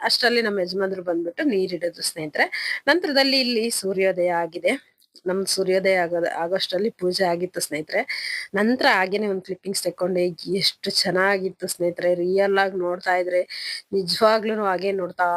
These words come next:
ಇರ್ಬೇಕು ಅನ್ನಿಸ್ತಾ ಇತ್ತು ಸ್ನೇಹಿತರೆ. ಇದೆಲ್ಲ ಬಂದ್ಬಿಟ್ಟು ನಿಜವಾಗ್ಲೂ ಇತ್ತೀಚೆಗೆ ನಾನು ಮಿಸ್ ಮಾಡ್ಕೊಳ್ತಿದ್ದೆ ಅಂತಾನೆ ಹೇಳ್ಬೋದು. ಅಂದ್ರೆ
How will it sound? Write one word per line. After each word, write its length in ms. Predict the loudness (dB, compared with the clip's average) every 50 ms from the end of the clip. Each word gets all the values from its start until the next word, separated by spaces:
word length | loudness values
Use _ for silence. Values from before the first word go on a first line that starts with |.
| 2 2 2 2
ಇರ್ಬೇಕು 320 | 0 0 -2 -4 -4 -2 -4
ಅನ್ನಿಸ್ತಾ 300 | -4 -4 -4 -2 0 0
ಇತ್ತು 300 | 0 -2 -4 _ -8 -8
ಸ್ನೇಹಿತರೆ. 380 | -6 -6 -6 -6 -6 -4 -4 -2
ಇದೆಲ್ಲ 360 | -2 0 2 2 4 4 4 2
ಬಂದ್ಬಿಟ್ಟು 480 | 2 0 -4 -4 -4 -6 -6 -6 -6 -6 -6 -6 -10 -8 -8 -8 -6 -4 -2
ನಿಜವಾಗ್ಲೂ 420 | -2 0 2 2 2 4 2 0
ಇತ್ತೀಚೆಗೆ 580 | -2 -4 -6 -6 -6 -6 -4 -4 0 2 2 2 4 2 2 2 2
ನಾನು 300 | 2 2 0 -2 -2 -2 -2 -2 -2 -4 -6 -8 _ -8 -6 -4
ಮಿಸ್ 240 | -4 -2 -2 -2 -2 0
ಮಾಡ್ಕೊಳ್ತಿದ್ದೆ 560 | 0 0 0 0 -2 -2 -2 -4 -4 -2 -2
ಅಂತಾನೆ 280 | -2 -2 -2 -2 0
ಹೇಳ್ಬೋದು. 380 | 0 0 0 -2 -2 -2 0 0
ಅಂದ್ರೆ 240 | 0 2 4 4